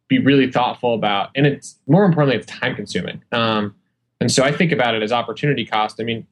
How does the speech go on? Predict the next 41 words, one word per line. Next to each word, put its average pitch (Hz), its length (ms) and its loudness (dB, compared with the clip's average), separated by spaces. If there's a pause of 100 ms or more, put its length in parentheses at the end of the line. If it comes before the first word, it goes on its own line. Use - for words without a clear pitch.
(140)
it's - 120 -16
gonna 190 120 2
take 147 240 0
you 117 100 -2
five 123 300 0
years 123 240 -2
to 113 80 -2
launch 110 240 -2
a 107 40 -6
business 110 340 -2
and - 80 -20
figure 113 200 0
out 110 120 2
whether 110 140 4
or 107 40 2
not 104 160 -2
it's - 120 -12
working, 113 360 -4
I - 60 -16 (100)
think, - 340 -4 (140)
if 120 160 -2
you 123 140 2
really 117 320 4
are 107 140 2
committed 107 420 0
to 110 100 4
it 107 80 4
and 104 120 0
see - 120 -2
it 104 120 -2
through. 120 320 2 (600)
And 120 160 2
so 117 800 4
I 117 100 -4
think 127 640 -2 (420)
that 110 520 0 (960)
it - 320 -2 (440)
is 113 160 -2
really 123 300 2
wise 110 560 0
to, 113 440 0